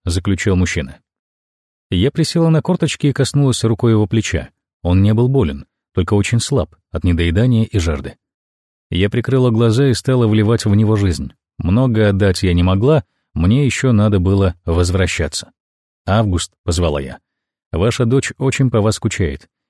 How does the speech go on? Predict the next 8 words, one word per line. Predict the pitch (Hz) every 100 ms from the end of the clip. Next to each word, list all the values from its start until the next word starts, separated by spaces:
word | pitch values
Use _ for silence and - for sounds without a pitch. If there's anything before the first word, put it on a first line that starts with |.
| -
Ей | 80 104 127
будет | 120 123 120
плохо, | 117 135 139 123
если | 117 117
с | -
вами | 107 120 113
что-то | - 120 113
случится". | 127 120 117 90